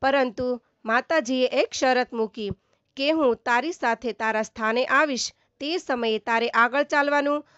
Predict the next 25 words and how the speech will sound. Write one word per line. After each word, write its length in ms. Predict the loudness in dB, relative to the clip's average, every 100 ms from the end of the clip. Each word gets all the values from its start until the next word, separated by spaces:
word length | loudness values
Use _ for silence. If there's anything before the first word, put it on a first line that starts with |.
| -8
અને 160 | -4
હું 240 | 0 0 -2
તારી 400 | -2 -2 0 -4 -4
પાછળ 360 | 0 0 2 -2
ચાલતી 420 | -2 -4 -4 -4
આવીશ. 360 | -2 -2 -4 -6 -12 _ _ _
જ્યારે 300 | 0 2 2
તું 200 | 0 -4
પાછળ 380 | -2 0 0 -2
ફરીને 360 | -2 -2 0 0
મને 260 | 0 -2
જોઈશ, 500 | -2 2 4 2 -4 -12 _ -10
ત્યાંથી 320 | -4 -4 -4
હું 260 | -4 0 2
આગળ 320 | 2 2 0 0 -2
નહીં 400 | -2 0 0 2
આવું. 240 | 0 -4 _ _ _ -6
તે 180 | -4 0
જગ્યાએ 460 | 0 2 2 2
મારું 380 | 2 2 2 0 _
સ્થાનક 520 | -18 -4 0 2 2 0
હશે." 380 | -4 -4 -6 -8 _ -4
રાજાએ 460 | 2 2 4 2 0
આ 260 | 2 0
શરતને 540 | 0 -2 0 -2 -2